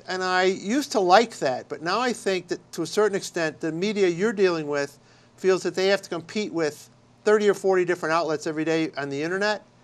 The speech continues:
and that can't, they can't keep up anymore, and they don't know how to market their stories in a way that works.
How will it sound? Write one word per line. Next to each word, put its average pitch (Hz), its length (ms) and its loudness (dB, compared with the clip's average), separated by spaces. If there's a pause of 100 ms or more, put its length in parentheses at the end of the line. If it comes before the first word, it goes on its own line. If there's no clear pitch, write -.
(320)
and 180 100 -2
that 233 140 2
can't, - 240 -8
they 214 100 4
can't 214 280 -4
keep 202 200 -4
up 185 160 4
anymore, 151 480 -2 (520)
and 165 340 -6
they 202 460 4 (400)
don't 220 180 4
know 208 60 2
how 202 80 4
to 202 80 2
market 196 320 2
their 175 80 -2
stories 190 600 2
in 160 60 -4
a 160 80 -2
way 165 160 0
that 156 160 -4
works. - 560 -4